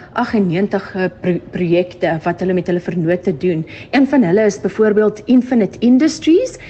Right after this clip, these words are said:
en Infinite, Infinite Industries het die Infinite Boards en dit is herwinbare materiaal wat gebruik is om dakteels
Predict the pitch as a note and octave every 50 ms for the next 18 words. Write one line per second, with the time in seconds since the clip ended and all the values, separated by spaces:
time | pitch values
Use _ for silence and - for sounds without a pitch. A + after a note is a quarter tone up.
0 | - - - - - - F#3+ G3 F#3+ - - A#3 A3 - C4+ C4+ - A3+ G#3+ A3
1 | - B3 C4 B3+ - B3+ B3+ B3 - - A#3 A3+ A#3+ A#3 A#3 - A3+ G#3 F3 F#3+
2 | F3 F#3 F3 F#3 - - A#3 A3 - - G#3+ F3 D3+ - - F3+ F#3 G#3 B3 D#4
3 | G4 - - - - - - - - - - - - A#3+ A#3+ A3+ G#3 G3+ G3+ G3+
4 | A#3 G#3+ - G#3+ G3+ F#3+ D#3+ D#3 F3 G#3+ C#4+ C#4+ G#3 G#3+ G#3+ G#3+ G#3+ A3+ A3+ G#3+
5 | G3 - G#3+ G3+ G3+ F3+ F3 G3 G3 A3 - - A#3 E3 D#3 D3+ D#3 E3+ F#3+ -
6 | A#3 G#3+ A3 G3+ E3 - - - F#3+ A3 - - - - C4 B3 A#3+ A3+